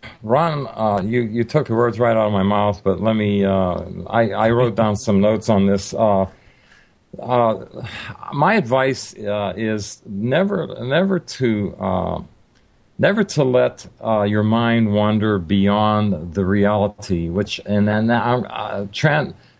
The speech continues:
translated, that means don't believe all you read, and that's exactly what Ron, uh, just, uh, just said. But let's, let's face it. Uh, if, if, if I, if I read his, I read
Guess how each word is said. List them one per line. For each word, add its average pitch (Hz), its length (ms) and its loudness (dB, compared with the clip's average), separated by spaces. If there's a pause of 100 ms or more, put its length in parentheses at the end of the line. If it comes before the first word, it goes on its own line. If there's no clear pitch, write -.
translated, 131 600 2
that 117 200 2
means 117 460 0
don't 151 580 0
believe 127 720 2
all 113 200 2
you 107 200 0
read, 110 200 4
and 104 100 0
that's 110 200 0
exactly 110 640 0
what 92 200 -2
Ron, 98 460 0
uh, 90 340 0
just, 92 360 -4
uh, 80 280 -6
just 87 280 -4
said. 92 280 2 (460)
But 107 380 0
let's, 127 500 0
let's 160 180 0
face 135 400 -2
it. - 120 -4 (400)
Uh, 95 400 0
if, 110 360 -2 (140)
if, 107 240 -6 (120)
if 104 140 -6
I, 120 140 2
if 120 320 -4
I 143 120 2
read 131 500 0
his, 107 340 -2
I 107 140 0
read 120 300 2